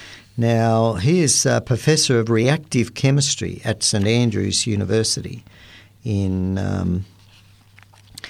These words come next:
the, uh, in Scotland, of course. And, uh, it was interesting, uh, Saint Andrews University, of course,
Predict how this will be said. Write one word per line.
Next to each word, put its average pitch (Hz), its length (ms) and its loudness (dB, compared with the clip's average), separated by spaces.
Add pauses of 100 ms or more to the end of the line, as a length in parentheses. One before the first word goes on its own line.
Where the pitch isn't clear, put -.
(380)
the, 95 500 0
uh, 90 220 -2
in 117 240 2
Scotland, 131 540 -2
of - 60 -8
course. 104 380 -6
And, 101 340 -2
uh, 101 200 -2
it - 20 -4
was 110 180 -2
interesting, 117 680 0
uh, 120 140 -4
Saint 117 240 2
Andrews 131 480 2
University, 117 480 0
of 95 80 -10
course, - 400 -4